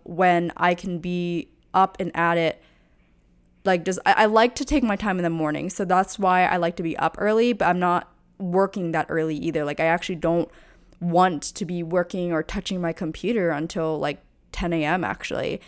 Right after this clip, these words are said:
Um, but that does mean I still, you know, I, I still answer emails and I still do things around seven, sometimes eight P M as well. But I like to give myself a mindful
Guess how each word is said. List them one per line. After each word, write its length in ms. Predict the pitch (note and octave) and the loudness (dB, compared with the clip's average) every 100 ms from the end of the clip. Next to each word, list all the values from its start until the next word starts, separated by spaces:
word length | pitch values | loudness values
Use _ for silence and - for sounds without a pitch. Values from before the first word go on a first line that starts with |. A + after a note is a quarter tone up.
| - - - | -20 -20 -4
Um, 520 | F3 E3 D3+ D3+ - - | 0 0 -2 -6 -10 -8
but 340 | - F3+ - _ - _ | 0 0 -2 _ -20 _
that 240 | F#3 - | 0 2
does 240 | F#3+ F3 F3 | 0 0 0
mean 180 | F3+ F3 | -4 -2
I 100 | E3 | -2
still, 600 | - F3 D#3+ D#3 - - - | -4 -2 0 -2 -4 -10 -10
you 140 | F3+ | -4
know, 100 | D#3+ | -2
I, 120 | C#3+ | -2
I 180 | E3+ - | -2 -4
still 220 | - F#3+ | -4 -2
answer 260 | E3 F#3 F3+ | -2 -4 -6
emails 380 | F#3 F3 E3 E3 | -4 -2 0 0
and 80 | |
I 40 | D#3+ | -4
still 240 | - F3 | -2 -2
do 140 | E3 D#3+ | -2 -4
things 300 | D#3+ D#3+ D#3 | -4 -4 -2
around 320 | D#3 D3+ D#3 | -4 -4 -4
seven, 440 | - D#3+ D#3+ D#3 | -4 -2 -2 -4
sometimes 420 | - E3 E3+ D#3+ - | -4 -6 -4 -6 -6
eight 180 | E3+ - | -8 -6
P 160 | - | -4
M 160 | D#3+ D#3 | -4 -4
as 180 | D3 - | -6 -2
well. 380 | D3+ E3+ A3 - - - - | 2 4 2 -2 -16 -20 0
But 160 | G3+ - | 2 4
I 140 | F#3+ | 2
like 380 | F#3 F3+ F#3 F#3 | 2 4 4 2
to 120 | - | -2
give 180 | F#3 F#3+ | -2 0
myself 420 | F3 E3+ - E3+ - | 2 0 0 -4 -4
a 80 | F3+ | -4
mindful 800 | E3+ D#3 D3+ D#3 - D#3+ D#3 | -2 -2 -2 -4 -2 0 0